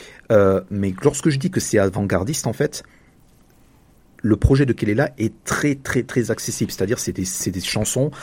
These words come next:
avec une vraie structure. C'est, euh, c'est, c'est quelque chose, en fait, où si on fait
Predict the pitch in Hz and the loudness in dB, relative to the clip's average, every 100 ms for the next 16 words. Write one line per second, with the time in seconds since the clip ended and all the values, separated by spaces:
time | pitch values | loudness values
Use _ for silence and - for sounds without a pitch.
0 | - - 95 92 95 92 - - 101 - | -12 -6 -4 -2 -2 -2 -4 -2 -6 -4
1 | 123 147 120 90 - - - - - 107 | 0 4 4 0 -6 -18 -10 -8 -2 2
2 | 101 95 95 92 - - - - 107 104 | 4 4 4 0 -6 -8 -8 -4 0 0
3 | 98 104 143 123 104 151 143 123 - - | -2 2 2 2 0 0 0 -4 -6 -8
4 | - - 107 107 101 92 120 | -10 -6 0 2 2 0 -2